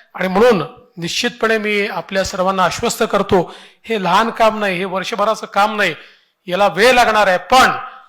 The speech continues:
मी आपल्याला निश्चितपणे सांगतो की या कामाची सुरुवात आम्ही मागच्या काळातच केली होती, काही कारणांनी ते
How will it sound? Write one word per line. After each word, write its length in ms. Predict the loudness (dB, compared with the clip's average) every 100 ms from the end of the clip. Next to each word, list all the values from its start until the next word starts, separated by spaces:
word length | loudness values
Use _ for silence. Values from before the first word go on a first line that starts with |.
| _ -6
मी 100 | -2
आपल्याला 360 | -2 0 -2
निश्चितपणे 600 | -2 -8 -8 -6 -4 -4
सांगतो 400 | -4 -8 -6 -8
की 120 | -4
या 120 | -2 -2
कामाची 420 | -2 -2 -2 -4
सुरुवात 500 | -6 -4 2 2 2
आम्ही 120 | -2
मागच्या 320 | -2 -4 -4
काळातच 460 | 0 2 2 0 -2
केली 220 | -4 -2
होती, 280 | -4 -4 -6
काही 240 | -2 -2
कारणांनी 380 | 0 0 0 -2
ते 280 | -2 -4